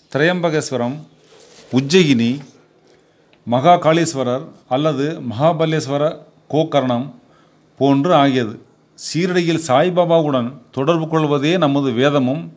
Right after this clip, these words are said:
தந்திரமும். அஃது இவ்வுலக உணர்வை தணித்து தன்னுணர்வை எளிதில் வழங்குகிறது. சாய்பாபாவின் தரிசனமே நமது யோக சாதனம். அவருடன் பேசுவது நமது பாவங்களை கழித்துறச் செய்யும்.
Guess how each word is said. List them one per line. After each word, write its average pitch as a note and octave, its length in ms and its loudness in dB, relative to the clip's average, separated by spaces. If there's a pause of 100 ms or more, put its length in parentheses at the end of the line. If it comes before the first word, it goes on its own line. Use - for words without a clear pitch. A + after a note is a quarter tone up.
(100)
தந்திரமும். B2 560 -2 (800)
அஃது C3 320 0
இவ்வுலக D3+ 480 0
உணர்வை D3+ 380 -2
தணித்து C#3 440 -4 (280)
தன்னுணர்வை D#3 640 0 (240)
எளிதில் C#3+ 440 0
வழங்குகிறது. G#2+ 640 -4 (1200)
சாய்பாபாவின் E3+ 920 4
தரிசனமே C3 600 0 (280)
நமது C#3 400 -4
யோக D#3 340 2
சாதனம். A#2 480 -2 (720)
அவருடன் C3 380 0
பேசுவது D3 540 0 (540)
நமது C3 340 2
பாவங்களை D3 560 2
கழித்துறச் C3+ 540 -2
செய்யும். F#2 260 -8